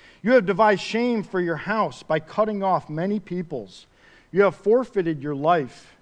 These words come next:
for the stone will cry out from the wall, and the beam from the woodwork respond. Let me try to explain what's going on here.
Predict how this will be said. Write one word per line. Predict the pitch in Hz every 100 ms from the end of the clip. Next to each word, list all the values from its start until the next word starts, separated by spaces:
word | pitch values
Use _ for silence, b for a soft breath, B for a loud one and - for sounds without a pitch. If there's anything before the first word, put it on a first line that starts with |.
| _ b b b b
for | 180
the | 175
stone | 160 - - 285 359 311 165 151 156 156 _
will | 156
cry | 151 - 240 220 180
out | 233 175 147 156 _ _ _
from | - 135
the | 139
wall, | 139 202 262 - _ _ _ _ _ _ b b b -
and | 170
the | 156
beam | 117 202 269 208 170 156 151 -
from | - 156
the | 139
woodwork | 135 196 202 143 151 147 147 - b b b b _
respond. | 135 135 - 147 151 135 87 - _ _ _ _ b b b b
Let | -
me | 202 202 185 - -
try | - 190
to | 170
explain | - - 180 170
what's | 135 -
going | 151 143
on | 143 151
here. | 131 131 110